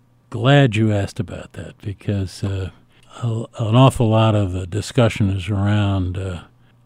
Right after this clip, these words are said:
high-profile, controversial measures, but, and tolls has certainly been one of those, but, uh,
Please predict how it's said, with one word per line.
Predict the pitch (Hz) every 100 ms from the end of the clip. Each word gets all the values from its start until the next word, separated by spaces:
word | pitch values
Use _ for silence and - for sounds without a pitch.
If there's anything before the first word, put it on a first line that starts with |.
| _
high-profile, | - - 123 120 107 - 120 - 113 104 98
controversial | - 117 117 107 95 110 - 101
measures, | 98 117 101 95 95 -
but, | 104 95 - - - - - - _ _
and | 120 107
tolls | 147 170 139
has | 110
certainly | - 143 110 107
been | 117 131
one | 107 98
of | 92
those, | 95 95 95
but, | - 113 - 123 104 - 113
uh, | 107 104